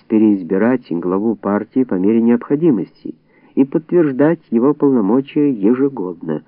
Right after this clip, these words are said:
Последнее очень важно для моего плана. О нем я расскажу ниже. Обрисованная мной история борьбы за власть подошла к всеобщим выборам тысяча девятьсот восемьдесят третьего года. Переворот в среде лейбористов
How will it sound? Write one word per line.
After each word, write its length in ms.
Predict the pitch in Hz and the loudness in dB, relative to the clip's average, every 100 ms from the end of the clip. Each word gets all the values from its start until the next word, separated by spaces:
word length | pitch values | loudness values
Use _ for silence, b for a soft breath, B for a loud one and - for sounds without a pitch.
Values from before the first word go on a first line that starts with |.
| b b b | b b b
Последнее 520 | - 65 95 127 127 | -10 -4 2 4 6
очень 300 | 117 123 135 | 4 4 2
важно 420 | 98 107 131 139 127 | 2 2 2 0 0
для 140 | 113 | 0
моего 320 | 110 110 101 | 0 0 -2
плана. 360 | 92 95 85 80 - _ _ _ _ _ - | -2 -6 -6 -10 -18 _ _ _ _ _ -10
О 100 | 80 | -6
нем 220 | 92 92 | -2 -2
я 140 | 98 | 0
расскажу 420 | 104 - 107 98 | -2 -2 -4 0
ниже. 380 | 123 131 82 - - _ _ _ _ _ _ _ _ _ _ _ _ _ _ _ _ | 0 0 -2 -8 -20 _ _ _ _ _ _ _ _ _ _ _ _ _ _ _ _
Обрисованная 720 | 90 87 110 - 160 156 151 | -6 0 0 2 4 6 6
мной 340 | 131 120 147 139 | 6 6 6 6
история 420 | - 135 143 139 | 2 2 4 4
борьбы 400 | 117 120 101 131 | 4 4 4 4
за 140 | 113 | 4
власть 320 | 98 98 139 139 _ _ _ _ _ _ - | 0 0 0 -4 _ _ _ _ _ _ -6
подошла 400 | 87 95 123 127 | -4 0 0 0
к 80 | |
всеобщим 540 | - 110 139 135 127 104 | 0 2 2 2 -2 2
выборам 420 | 131 139 135 123 | 2 2 0 0
тысяча 360 | 131 123 120 110 | 0 -2 -2 0
девятьсот 420 | 110 104 123 113 | -2 0 -2 -2
восемьдесят 640 | 85 113 117 110 107 101 | 0 -2 0 -4 -2 -6
третьего 500 | - 92 87 - 90 | -4 -2 -2 -4 -6
года. 280 | 80 - - _ _ _ _ _ _ _ _ | -4 -6 -10 _ _ _ _ _ _ _ _
Переворот 500 | - 85 90 117 143 - | -6 -4 0 2 2 0
в 80 | |
среде 320 | - 101 101 131 | -6 -2 2 4
лейбористов 720 | 123 110 98 131 147 - | 4 2 2 0 -4 -10